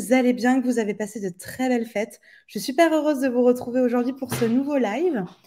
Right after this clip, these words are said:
pour qu'on parle aujourd'hui des cinq plus grosses erreurs que j'ai pu observer en tant que coach cette année. Les erreurs que vous faites, j'en suis sûre que je fais aussi de temps en temps, vous inquiétez pas. Mais j'avais vraiment envie de faire le point avec vous ce soir pour que ce soit des erreurs que vous ne refaites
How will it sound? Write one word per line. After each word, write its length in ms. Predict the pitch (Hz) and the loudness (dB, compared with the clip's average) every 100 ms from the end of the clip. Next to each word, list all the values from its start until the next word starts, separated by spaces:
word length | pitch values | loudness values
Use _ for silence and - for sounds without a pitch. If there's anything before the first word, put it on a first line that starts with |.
| _ _ _ | _ _ _
pour 240 | 330 370 | 2 2
qu'on 180 | - 302 | 4 2
parle 380 | 302 339 349 302 | 4 2 4 2
aujourd'hui 600 | 294 302 285 285 240 277 302 | 2 0 2 0 0 -4 0
des 160 | 233 | 0
cinq 300 | 233 330 330 | 0 -2 -2
plus 100 | 311 | 0
grosses 320 | 254 262 226 | 2 4 4
erreurs 380 | 262 247 233 247 | 2 2 0 -2
que 100 | - | -2
j'ai 140 | 202 208 | -2 -2
pu 120 | 302 | -4
observer 440 | 294 - 254 254 | -6 -6 -6 -4
en 80 | 285 | -6
tant 160 | 262 247 | -6 -4
que 100 | 247 | -4
coach 280 | 254 277 | -4 -8
cette 320 | - - 247 247 | -6 -4 -2 -2
année. 380 | 233 240 381 _ _ - _ _ - | -2 -2 -4 _ _ -20 _ _ -4
Les 200 | 208 196 | 0 2
erreurs 300 | 233 277 311 | 2 2 0
que 80 | 294 | 2
vous 220 | 247 254 | 2 2
faites, 420 | - 294 302 - - | 0 0 0 -2 -2
j'en 280 | 208 254 302 | 2 2 0
suis 220 | - 302 | 0 -2
sûre 400 | - 285 285 294 - | -2 -2 0 0 -2
que 160 | - 226 | -2 0
je 300 | 214 175 277 | 0 2 0
fais 240 | 269 302 277 | 0 -2 0
aussi 300 | 254 254 247 | 0 -2 0
de 100 | 247 | 0
temps 260 | 247 233 | 0 -2
en 100 | 226 | -2
temps, 180 | 220 269 | -4 -4
vous 180 | 240 220 | -4 -4
inquiétez 360 | 214 254 247 | -2 -2 0
pas. 280 | 247 226 277 - _ - - | 0 0 -2 -8 _ -20 -8
Mais 80 | 233 | 0
j'avais 240 | 233 269 277 | 4 4 4
vraiment 260 | 311 339 | 4 2
envie 120 | 339 | 2
de 60 | 339 | 0
faire 140 | 330 311 | 0 0
le 120 | 269 | -2
point 180 | 339 330 | -2 -2
avec 200 | 320 247 | 0 0
vous 160 | 311 | -2
ce 160 | 330 302 | -2 -4
soir 300 | - 294 302 | -2 -4 -4
pour 100 | 269 | -8
que 120 | 277 | -6
ce 120 | 247 | -6
soit 160 | 247 311 | -6 -2
des 220 | 262 220 | -2 0
erreurs 260 | 226 269 277 | 0 -2 -4
que 100 | 220 | -6
vous 140 | 190 | -4
ne 120 | 202 | -4
refaites 580 | 202 233 - 262 262 - | -4 -6 -6 -10 -10 -20